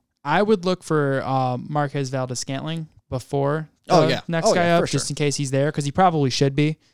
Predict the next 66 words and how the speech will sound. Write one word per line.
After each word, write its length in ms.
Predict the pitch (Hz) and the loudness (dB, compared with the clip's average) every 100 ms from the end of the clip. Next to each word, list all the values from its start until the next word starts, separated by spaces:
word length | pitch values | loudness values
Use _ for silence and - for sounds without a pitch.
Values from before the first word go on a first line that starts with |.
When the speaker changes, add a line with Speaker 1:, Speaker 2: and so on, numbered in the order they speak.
| _ _ _ | _ _ _
Speaker 1:
But, 160 | 139 131 | 0 2
um, 160 | 123 | 2
yeah, 180 | 127 107 | 0 -2
I 80 | 104 | -6
agree. 260 | 110 107 107 | -8 -8 -8
I 80 | 113 | -8
would 100 | 117 | -8
definitely 240 | 110 113 | -8 -8
wanna 160 | 107 110 | -10 -10
pivot. 260 | 120 113 - _ _ | -10 -12 -16 _ _
Speaker 2:
And, 140 | 117 | -10
uh, 140 | 98 101 | -8 -6
Hurst. 500 | 135 143 - - - _ _ _ _ _ _ | -6 -6 -8 -16 -20 _ _ _ _ _ _
Speaker 1:
I 120 | 180 | 2
would 120 | 240 - | 2 4
start 220 | 196 123 | 2 2
Hurst. 220 | 101 - | -2 -6
Speaker 2:
I 60 | 120 | -8
would 80 | 117 | -8
start 180 | 101 | -10
Hurst, 280 | 92 76 - | -12 -16 -16
too. 100 | - - _ _ _ | -18 -20 _ _ _
Speaker 1:
I 60 | 147 | -6
think 200 | 156 143 | -4 -2
that 120 | 143 | -2
Hurst 320 | 135 135 - | -2 -2 -4
is, 80 | 135 | -4
I 120 | 135 | -2
think 300 | 170 214 - | 0 0 0
it's 140 | 175 - | -4 -2
coming 260 | 165 139 | -2 -2
for 140 | 123 123 | -2 -4
Hurst 240 | 120 - | -4 -4
soon. 240 | 123 110 - _ _ | -6 -8 -12 _ _
Speaker 2:
Yeah. 120 | 117 - _ _ _ | -20 -20 _ _ _
But, 140 | 120 110 | -10 -6
uh, 200 | 92 107 - | -8 -10 -8
moving 180 | 143 143 | -6 -6
on 120 | 135 | -6
to 40 | |
Packers, 680 | - 170 156 143 139 131 - | -4 -4 -2 -6 -8 -10 -12
Rodgers, 320 | 127 123 127 | -8 -6 -6
like 140 | 123 123 | -8 -10
I 20 | |
said, 320 | 120 110 110 | -8 -8 -8
Jones, 600 | 110 113 113 117 - - _ _ _ - | -10 -10 -10 -12 -16 -20 _ _ _ -16
obviously. 640 | 98 92 95 95 95 117 - | -14 -12 -14 -14 -14 -16 -18
Speaker 1:
Man, 200 | 147 147 | -12 -10
a 60 | 110 | -8
lot 180 | 135 214 | -6 -6
of 60 | |
injured 260 | 226 208 139 | -4 -4 -4
receivers 380 | 110 165 139 113 | -8 -6 -6 -6
in 80 | 113 | -6
this 100 | 127 | -4
Speaker 2:
A 20 | |
lot 120 | 165 | -2
Speaker 1:
game. 80 | 143 | -4
Speaker 2:
of 60 | 123 | -8
injured 220 | 95 - | -12 -18
receiving. 340 | - 80 62 | -20 -20 -20
Speaker 1:
Davante 380 | - 160 180 143 | -12 -10 -8 -4
Adams, 320 | 135 147 107 | -2 -2 -4
does 160 | - - | -10 -8
he 100 | 175 | -8
play? 300 | - 104 107 | -8 -14 -14